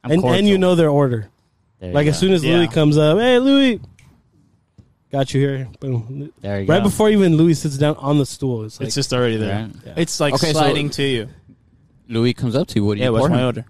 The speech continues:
Speaker 4: What do you order him?
Speaker 3: You should know me by
Speaker 1: Yeah.
Speaker 3: now.
Speaker 1: Well, it
Speaker 2: Ooh.
Speaker 1: depends. Is it a weekday or weekend?
Speaker 3: Does it matter? Ever?
Speaker 4: It's a,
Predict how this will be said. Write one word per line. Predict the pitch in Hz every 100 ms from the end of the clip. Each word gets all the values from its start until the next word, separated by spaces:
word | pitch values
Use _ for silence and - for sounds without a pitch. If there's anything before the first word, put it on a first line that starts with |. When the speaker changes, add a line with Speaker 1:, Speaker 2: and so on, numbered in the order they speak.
| _ _ _ _ -
Speaker 4:
What |
do | 104
you | 113
order | 147
him? | 117 110
Speaker 3:
You |
should | 131
know | 156
me | 117
by | 101
Speaker 1:
Yeah. | 104 110
Speaker 3:
now. | - _ -
Speaker 1:
Well, | 143
it | 147
Speaker 2:
Ooh. |
Speaker 1:
depends. | 107 180 226
Is | 151 143
it | 135
a | 120
weekday | 143 - 190
or | 196
weekend? | 139 143 175 147 117 _ -
Speaker 3:
Does | 117
it | 113
matter? | 110 127 147 _
Ever? | 113 139 165 -
Speaker 4:
It's | 139
a, | 202 190 185 180